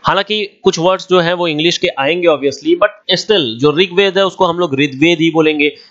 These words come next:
क्योंकि वो actually noun है। तो आप लोगों को English के टर्म जो होंगे वो actual में हिंदी के term हो रहे होंगे। तो हम लोग हिंदी में ये थोड़ा सा session ज्यादा जाने वाला है। और वैसे भी देखिए ये थोड़ा सा जो हम लोग बातें करेंगे वो knowledge के लिए ही बात कर रहे होंगे, and the regular practice की जो language है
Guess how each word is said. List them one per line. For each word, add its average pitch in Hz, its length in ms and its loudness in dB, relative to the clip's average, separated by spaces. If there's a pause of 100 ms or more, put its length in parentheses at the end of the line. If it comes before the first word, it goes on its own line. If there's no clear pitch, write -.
(100)
क्योंकि 202 220 0
वो 240 160 4
actually 208 400 0
noun 156 380 0
है। 110 100 -2
तो 165 120 0
आप 190 180 2
लोगों 196 240 2
को 202 120 0
English 185 280 2
के 180 220 2
टर्म 175 320 0
जो 156 140 2
होंगे 160 400 0 (440)
वो 180 80 6
actual 202 320 2
में 180 180 0
हिंदी 175 320 2
के 170 120 0
term 139 240 -4
हो 127 220 2
रहे 117 120 0
होंगे। 107 320 -6 (440)
तो 180 60 4
हम 185 160 0
लोग 214 240 0 (200)
हिंदी 208 440 2
में 196 120 2
ये 185 140 0
थोड़ा 175 220 0
सा 170 120 -6
session 165 380 -2
ज्यादा 143 400 2 (240)
जाने 139 360 0
वाला 147 280 2
है। 143 260 -8 (380)
और 214 100 4
वैसे 220 280 0
भी 214 120 -2
देखिए 185 240 2
ये 175 420 2
थोड़ा 180 140 2
सा 175 120 0
जो 170 440 0
हम 165 160 -2
लोग 143 180 2
बातें 143 280 0
करेंगे 170 320 0
वो 180 120 2
knowledge 147 480 0
के 165 120 -4
लिए 160 220 0
ही 160 140 0
बात 151 260 0
कर 147 100 0
रहे 139 200 0
होंगे, 180 400 0
and 196 140 -4
the 190 120 4
regular 165 340 0
practice 160 420 -4
की 160 100 -2
जो 147 120 2
language 139 480 2
है 139 240 0